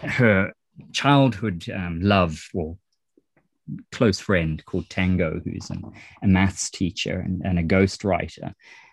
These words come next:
And, um, there's this whole story that, uh, develops, and eventually they find themselves and they, they come together into the same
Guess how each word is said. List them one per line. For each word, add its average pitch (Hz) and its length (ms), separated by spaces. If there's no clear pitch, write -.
And, 92 400
um, 90 480
there's 120 200
this 127 140
whole 107 160
story 101 460
that, 80 200
uh, 110 220
develops, 90 680
and 87 280
eventually 110 560
they 82 140
find 104 420
themselves 87 600
and 87 120
they, 85 280
they 85 180
come 92 520
together 95 500
into 87 540
the 87 100
same 104 720